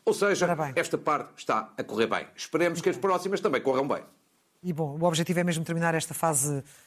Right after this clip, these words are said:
Speaker 2: então, a, a meio de julho. Eh, o, falava
Speaker 1: Sim.
Speaker 2: então deste, deste assunto que está, obviamente, a preocupar-nos, eh, todos, nomeadamente quem, quem tem de utilizar os seus automóveis, as empresas, obviamente, a sua frota. Eh, no entanto, o Luís Marcos Mendes dizia, eu quero aqui destacar que a resposta dos governos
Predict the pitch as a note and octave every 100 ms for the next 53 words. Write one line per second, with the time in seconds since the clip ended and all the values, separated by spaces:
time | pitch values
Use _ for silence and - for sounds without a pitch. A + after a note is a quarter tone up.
0 | _ - D3+ E3 E3 E3 D3+ D#3 D3+ D#3
1 | D#3+ D3+ D3 C3 D#3 C3+ C#3 C#3 C3 -
2 | - - - G3 A#3 B3+ B3 B3 - D4+
3 | C4+ C4+ A#3+ C4 B3 B3 G#3 B3 - A#3+
4 | - A3+ - G3+ F3 E3 D#3+ D#3 D#3+ D#3
5 | D#3 D#3+ - E3 C#3+ C#3 C#3 - D3+ D3+
6 | C#4 D4+ F#3 D3 C#3+ D3 - D#3+ D3+ C#3+
7 | - - - F#3 F#3 F#3 F3 D#3+ F3 D#3+
8 | E3 E3+ F3+ E3+ D3+ D3+ D3 - E3+ C#3+
9 | D3 D3+ F3+ A#3+ G3 C#3+ C#3 D3+ E3+ D3+
10 | D3 C#3 D#3+ D#3+ - - - E3 - F#3
11 | E3+ G3 G3 G3+ G#3 - - - G3+ G3+
12 | A3+ A3+ C4 C4 B3+ B3+ A#3+ A#3+ A3 A3+
13 | A3+ A3+ A3 E3+ F#3+ A3 A3+ G#3+ G#3 G3
14 | - G3+ G3+ G3+ - G#3 - - G3 G3+
15 | E3 D3 F#3 G3+ G3+ -